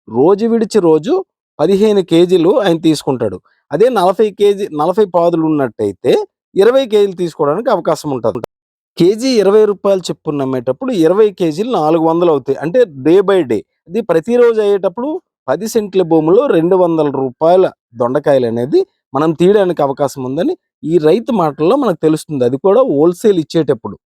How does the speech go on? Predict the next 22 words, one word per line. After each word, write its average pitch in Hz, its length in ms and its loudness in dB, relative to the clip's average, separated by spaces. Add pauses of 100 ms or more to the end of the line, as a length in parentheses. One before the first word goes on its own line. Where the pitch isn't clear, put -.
(480)
ఇరవై 175 260 4
రూపాయల 233 360 0
కన్నా 226 240 -2
ఎక్కువ 208 240 -2
వచ్చిన 214 220 -4
సందర్భాలు 185 640 0
కూడా 185 280 0
ఉండవు. 233 240 2
ఇక్కడ 254 220 0
మనం 240 300 0
ముఖ్యంగా 226 600 0
గమనించవలసింది, 175 840 -2
ఎకరాలు 202 460 2
ఎకరాలు 175 480 2
వేసి 143 240 0
బస్తాలు 185 460 0
బస్తాలు 170 400 0
పండించేటప్పుడు 147 840 -4
మీకు 160 300 -4
ఈ 131 60 -2
రేట్లు 123 320 0
రావు. 127 340 0